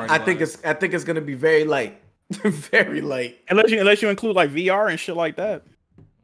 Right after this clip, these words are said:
Speaker 1: Yeah, yeah.
Speaker 2: Yeah, I guess
Speaker 1: I know
Speaker 2: you
Speaker 1: they,
Speaker 2: do,
Speaker 1: I know
Speaker 2: yeah.
Speaker 1: they have a big
Speaker 2: I'm a
Speaker 1: V R launch next year. I mean, uh,
Speaker 2: Yeah.
Speaker 1: next month, next month.
Speaker 3: Oh, this shit
Speaker 2: Even
Speaker 3: come out next month?
Speaker 2: Even
Speaker 1: Yeah.
Speaker 2: V R, even
Speaker 3: Oh, I didn't
Speaker 2: V R, like,
Speaker 3: know.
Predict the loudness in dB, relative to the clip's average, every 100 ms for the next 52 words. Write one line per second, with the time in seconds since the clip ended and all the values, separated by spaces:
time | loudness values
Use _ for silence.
0 | _ -18 -16 -16 -18 _ -20 -6 2 2
1 | 2 -2 -4 -4 -6 -4 -2 0 -2 -4
2 | 2 2 2 -2 -4 -6 -8 -8 -12 -12
3 | -12 -14 -16 _ _ _ _ _ _ _
4 | _ _ -6 -2 -2 -2 -4 -6 -6 -6
5 | -8 -16 -14 -16 -18 _ _ _ _ _
6 | _ _ _ 2 4 6 6 6 4 4
7 | 2 2 0 -8 _ _ 2 6 8 8
8 | 6 6 8 6 4 -4 -4 2 4 4
9 | 4 4 6 6 6 6 6 4